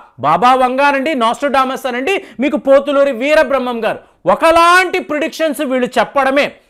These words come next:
ఇంకా చెప్పాలంటే చూడండి, బాబా వంగా గారు ఒక మాట అన్నారు. ఆవిడ ఏమన్నారు అంటే, మీకు ఒక మహిళ ఒకే ప్రసవములో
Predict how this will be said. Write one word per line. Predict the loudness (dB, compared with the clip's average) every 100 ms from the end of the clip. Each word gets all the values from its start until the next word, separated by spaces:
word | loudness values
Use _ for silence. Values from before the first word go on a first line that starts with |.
| -16
ఇంకా | -4 -2 0
చెప్పాలంటే | 0 2 2 2 2 2 0 0
చూడండి, | -2 0 -2 -6 -8 -10 _ -8
బాబా | 0 2 4 2
వంగా | 2 2 0
గారు | 2 2
ఒక | 2
మాట | 0 0 0
అన్నారు. | -2 0 -2 -4
ఆవిడ | -6 0
ఏమన్నారు | 2 2 2 2 2
అంటే, | 0 -2 -8 -4 -4 -4 -10 _
మీకు | -6 -2 0 2 2
ఒక | 2 0
మహిళ | -2 -2 0 0 0 -6 _ _ _
ఒకే | -6 -4 4 6 8 6 4
ప్రసవములో | -2 0 0 0 0 -2 0 0 -2